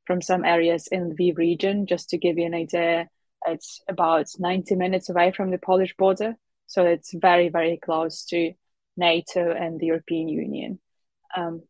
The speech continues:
essentially, then I, um, spoke to my Kyiv friends.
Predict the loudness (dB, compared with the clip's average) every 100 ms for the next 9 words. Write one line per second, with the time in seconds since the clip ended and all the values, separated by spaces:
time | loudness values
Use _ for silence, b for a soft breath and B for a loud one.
0 | _ 0 2 2 0 0 2 2 0 -2
1 | -4 -4 -2 -4 -6 -6 -4 -6 -8 -14
2 | _ _ -16 -2 0 0 -4 -6 -6 0
3 | 4 4 2 -4 -2 -4 -6 -12